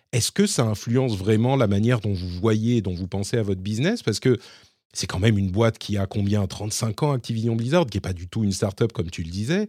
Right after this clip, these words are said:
qui était déjà, euh, en bourse, et, euh, qui est donc dans une configuration qui est très différente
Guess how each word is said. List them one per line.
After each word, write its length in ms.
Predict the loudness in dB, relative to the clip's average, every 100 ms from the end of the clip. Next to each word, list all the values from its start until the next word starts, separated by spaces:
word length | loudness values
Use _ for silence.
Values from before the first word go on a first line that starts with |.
| -8 -20 _
qui 80 | -6
était 140 | -4 0
déjà, 480 | 2 4 4 2 -2 -6
euh, 180 | -4 -2
en 120 | -2
bourse, 360 | 0 0 0 -6 -18 -20 _ _ 2
et, 340 | 4 4 2 0
euh, 240 | 0 -2
qui 320 | -4 0 4
est 80 | 4
donc 240 | 4 2
dans 160 | 2 0
une 260 | 0 -2 -2
configuration 760 | -2 -4 0 2 2 0 -4
qui 160 | -2 -4
est 80 | -4
très 200 | 0 0
différente 680 | 0 0 0 2 0 -4